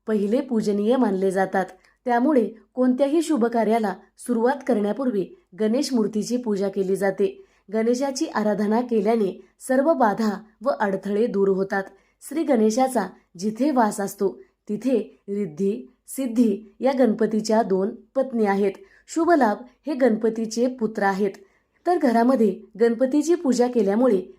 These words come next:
रिद्धी सिद्धी व शुभ लाभ हे सुद्धा निवास करतात. वास्तुशास्त्रानुसार गणपतीची मूर्ती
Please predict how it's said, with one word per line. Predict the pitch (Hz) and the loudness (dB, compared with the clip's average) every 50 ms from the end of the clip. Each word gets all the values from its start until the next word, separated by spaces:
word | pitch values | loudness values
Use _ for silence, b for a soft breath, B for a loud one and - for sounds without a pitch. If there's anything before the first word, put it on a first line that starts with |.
| B B | B B
रिद्धी | 196 220 220 220 - 285 330 | -2 -2 -2 0 2 2 2
सिद्धी | 311 - 277 202 175 240 254 233 190 - - - - - - | 2 2 -2 0 2 4 4 4 2 0 -6 -16 -14 -6 -2
व | 240 262 | -2 0
शुभ | 254 320 330 269 302 | 2 2 2 4 4
लाभ | 269 220 208 190 175 - - - _ _ _ - | 2 2 2 0 -2 -6 -10 -20 _ _ _ -6
हे | 247 277 302 | -4 -4 -4
सुद्धा | - 277 240 165 185 190 214 233 | -2 -4 -4 -4 -4 -2 -2 0
निवास | 226 208 196 185 196 190 - | 0 0 0 0 -2 -2 -4
करतात. | - 214 196 190 - 190 185 - - b b b b b b | -6 -6 -4 -2 -2 -2 -4 -4 -8 b b b b b b
वास्तुशास्त्रानुसार | 208 202 202 - - - 285 294 254 240 208 175 - 190 214 247 277 254 254 226 196 185 - b b b b b 196 | -8 -8 -8 -8 -8 -6 -4 -2 -2 -2 -2 -2 -2 -2 0 0 0 0 0 -2 -2 -2 -6 b b b b b -6
गणपतीची | 214 226 226 220 254 247 254 294 277 - 330 | -4 -4 -2 0 -2 -2 -2 -2 -2 -2 0
मूर्ती | 302 269 240 208 - 196 190 220 B | 2 2 2 0 -2 -4 -6 -6 B